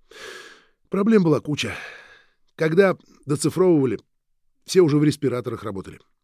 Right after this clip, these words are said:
С тех пор под фанеру и пашем. «А как лицо делают?» — спросил Татарский. «Жесты, мимику». «То же самое,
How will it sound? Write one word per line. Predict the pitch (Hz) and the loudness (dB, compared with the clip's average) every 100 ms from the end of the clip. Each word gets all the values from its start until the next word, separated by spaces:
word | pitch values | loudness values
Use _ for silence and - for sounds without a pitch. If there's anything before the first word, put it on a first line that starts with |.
| _ _ _ | _ _ _
С | - | -8
тех | 170 - | -6 0
пор | 185 | -2
под | 139 135 | -2 -6
фанеру | 123 123 135 | -6 -4 -4
и | 104 | -6
пашем. | - 87 85 _ _ _ _ _ _ _ _ _ _ _ _ _ | -8 -12 -14 _ _ _ _ _ _ _ _ _ _ _ _ _
«А | 73 69 - _ - | -18 -18 -20 _ -14
как | 135 127 | -12 -6
лицо | 160 151 170 | -6 -2 -2
делают?» — | 107 98 87 80 | -2 -6 -10 -12
спросил | - 98 95 | -12 -12 -12
Татарский. | 82 - 87 - - _ _ _ _ _ - | -14 -14 -12 -14 -16 _ _ _ _ _ -12
«Жесты, | - 135 131 - 78 | -2 -2 -2 -6 -10
мимику». | 107 123 - 101 _ _ _ _ - - - | -6 -6 -6 -14 _ _ _ _ -20 -20 -8
«То | 349 | -4
же | 311 | -2
самое, | - 285 254 | 0 0 0